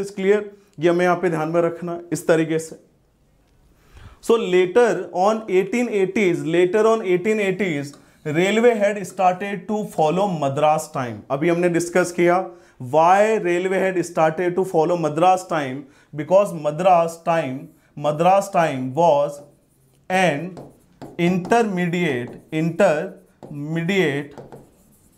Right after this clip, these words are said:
time between, intermediate time between the Bombay,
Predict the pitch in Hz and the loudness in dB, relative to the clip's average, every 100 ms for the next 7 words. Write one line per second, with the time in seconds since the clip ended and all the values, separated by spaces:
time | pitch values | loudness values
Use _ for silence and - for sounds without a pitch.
0 | _ - - - _ _ - 180 175 135 | _ -16 -16 -20 _ _ 0 2 2 -4
1 | 123 135 - - - - - _ _ _ | -8 -12 -18 -20 -20 -20 -20 _ _ _
2 | _ - - - - - 151 165 185 202 | _ -20 -20 -20 -18 -6 -2 0 2 2
3 | 170 131 139 - - _ _ _ 165 170 | 0 -2 -8 -14 -20 _ _ _ 0 0
4 | 175 226 220 190 190 196 185 180 170 156 | 2 2 0 -2 2 2 2 2 2 0
5 | 135 147 156 170 175 185 196 165 143 160 | -6 -6 -6 0 2 2 -2 -2 2 2
6 | 185 196 185 120 | 4 0 0 -2